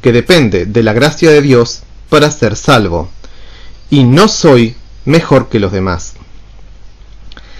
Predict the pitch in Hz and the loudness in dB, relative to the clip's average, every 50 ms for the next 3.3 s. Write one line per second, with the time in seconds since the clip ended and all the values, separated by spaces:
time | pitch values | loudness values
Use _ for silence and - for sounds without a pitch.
0 | - - - - - - - - 135 147 175 170 - - 180 180 - 156 151 143 | -20 -20 -20 -20 -20 -16 -4 0 2 2 2 2 2 0 -2 2 2 2 2 4
1 | 139 139 139 - - - - 147 143 135 135 131 139 131 127 123 131 123 117 113 | 2 2 2 0 -6 -6 0 2 4 4 4 2 2 0 2 2 2 0 0 0
2 | - 131 120 - - 120 120 117 120 - - 110 110 123 127 107 92 - - - | 2 0 0 0 0 -4 -4 -4 -4 -2 0 2 2 2 2 2 -2 -6 -8 -8
3 | 78 73 - - - | -8 -8 -10 -14 -18